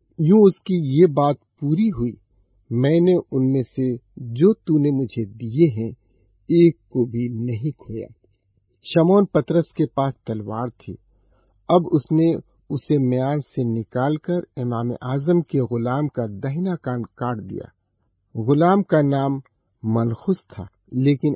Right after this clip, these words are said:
عیسیٰ نے پطرس سے کہا، "تلوار کو میان میں رکھ، کیا میں وہ پیالہ نہ پیوں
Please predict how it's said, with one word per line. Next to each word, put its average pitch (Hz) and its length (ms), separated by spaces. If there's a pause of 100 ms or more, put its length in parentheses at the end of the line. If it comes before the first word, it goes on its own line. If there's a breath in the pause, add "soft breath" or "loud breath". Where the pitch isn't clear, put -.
(100)
عیسیٰ 156 400
نے 165 140
پطرس 123 400
سے - 180
کہا، 110 300 (600)
"تلوار 127 460
کو 123 240
میان 120 460
میں 120 80
رکھ، 131 300 (720)
کیا 170 200
میں 160 200
وہ 151 220
پیالہ 131 440
نہ 117 220 (140)
پیوں 190 300